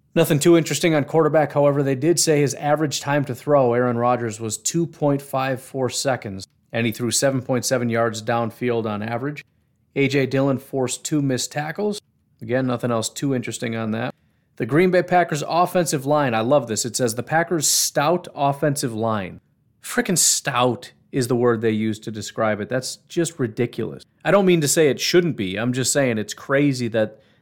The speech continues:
they're calling this hodgepodge offensive line stout. The Packers' stout offensive line gave up just four pressures, according to P F F's first review of the,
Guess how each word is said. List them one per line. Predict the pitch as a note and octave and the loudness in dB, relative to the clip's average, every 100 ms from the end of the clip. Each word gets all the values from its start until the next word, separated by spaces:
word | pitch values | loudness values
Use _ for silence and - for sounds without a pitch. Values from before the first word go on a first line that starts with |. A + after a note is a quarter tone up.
| _ | _
they're | B2+ | -4
calling | - C#3 D3 D3 A2+ | 0 4 4 4 0
this | A2+ D3 - | 2 2 0
hodgepodge | - - D#3 E3+ D3+ C#3 D3+ D3 C#3+ | -6 -4 2 2 0 -4 0 2 2
offensive | C3+ C3+ B2+ B2 A2+ | 0 0 -4 -4 -6
line | A2+ A2 | -4 -4
stout. | - A#2 G2 F2+ _ _ _ _ | -8 -8 -8 -10 _ _ _ _
The | A#2 | -2
Packers' | D#3+ F#3 F3+ | 0 0 0
stout | - - E3+ G3 - | -2 2 2 2 -2
offensive | D3 C#3+ D3 C#3 B2+ | -2 0 0 -2 -2
line | A2+ G#2+ G#2 G#2 - _ _ _ | -2 -2 -2 -6 -10 _ _ _
gave | - D3 | 2 4
up | D3 D3 | 4 2
just | C3+ - | -2 -2
four | - - D#3+ F#3 G#3 | -8 0 2 4 2
pressures, | G3+ - D#3 - A#2 F#2+ | 0 0 0 2 -2 -2
according | G2+ B2+ B2+ A#2 | 0 0 0 -2
to | |
P | - C3+ | -2 -2
F | B2 | 0
F's | B2 - | -2 -2
first | - D3+ D#3 C#3+ | -2 -2 -2 -4
review | A#2 A#2 C3+ | -2 0 0
of | A#2+ | 0
the, | G#2+ | -4